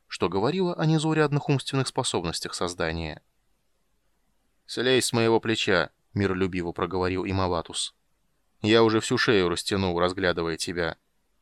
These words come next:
«Очень жаль, государь-дракон,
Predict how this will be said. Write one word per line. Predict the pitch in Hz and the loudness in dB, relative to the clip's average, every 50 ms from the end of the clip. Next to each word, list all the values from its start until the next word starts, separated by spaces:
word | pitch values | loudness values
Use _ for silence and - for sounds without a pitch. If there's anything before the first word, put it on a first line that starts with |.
| _ _ _ _ _ _ _ _ _ _ _ _ _ _ _ _ _ | _ _ _ _ _ _ _ _ _ _ _ _ _ _ _ _ _
«Очень | - 123 131 - 131 131 117 | 4 6 6 6 6 6 6
жаль, | 165 214 226 | 6 4 2
государь-дракон, | - 117 - - 117 107 107 104 101 104 107 - - 107 104 101 104 - | 0 0 -2 0 4 4 4 4 4 2 2 2 2 0 0 0 0 -4